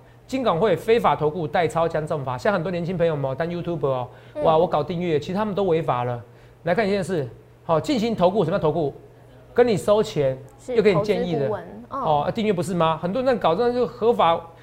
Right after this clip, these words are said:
Speaker 1: 用假，用看起来假是，假合法，然后或者怎么样？他说现在很多人用名义诈-，进行诈骗，或者我人头，用我假人头进行诈骗嘛。
Speaker 2: 对。
Speaker 1: 五年以下有期徒刑，所以欢迎去检举。这些人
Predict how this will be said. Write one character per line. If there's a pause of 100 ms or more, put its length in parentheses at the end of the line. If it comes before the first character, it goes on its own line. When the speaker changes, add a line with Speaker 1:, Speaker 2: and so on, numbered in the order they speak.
Speaker 1:
用
假，
用 (120)
看
起
来
假
是，
假
合
法，
然
后
或
者
怎
么
样？ (320)
他
说
现
在
很
多
人
用
名
义
诈-，
进
行
诈
骗，
或
者
我
人
头， (280)
用
我
假
人
头
进
行
诈
骗
嘛。 (160)
Speaker 2:
对。 (340)
Speaker 1:
五
年
以
下
有
期
徒
刑，
所
以
欢
迎
去
检
举。
这
些
人